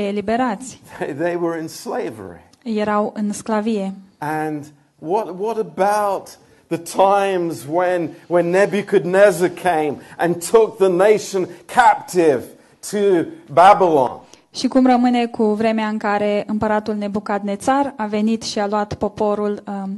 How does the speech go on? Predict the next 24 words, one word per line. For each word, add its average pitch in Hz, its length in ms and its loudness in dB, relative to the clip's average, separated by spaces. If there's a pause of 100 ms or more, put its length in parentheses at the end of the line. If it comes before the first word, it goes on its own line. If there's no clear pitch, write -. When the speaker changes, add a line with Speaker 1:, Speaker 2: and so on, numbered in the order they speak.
Speaker 1:
captiv 208 380 -4
în 208 160 -4
Babilon? 202 580 0 (160)
Speaker 2:
Oh, 202 460 -8
they 190 180 0
were 180 200 -4
going 185 220 -4
on 185 140 -6
a 175 80 -6 (100)
holiday 170 380 -6
trip. 95 380 -14 (360)
Speaker 1:
Ei, 226 240 2
dar 220 120 0
ei, 240 200 0
de 233 100 -2
fapt, 233 220 -2
mergeau 220 360 0
în 214 60 0
vacanță. 196 680 -4 (560)
Speaker 2:
No, 92 300 -10 (180)
they 104 280 -6
were 104 380 -8 (580)
in 117 180 -8
slavery. 92 760 -12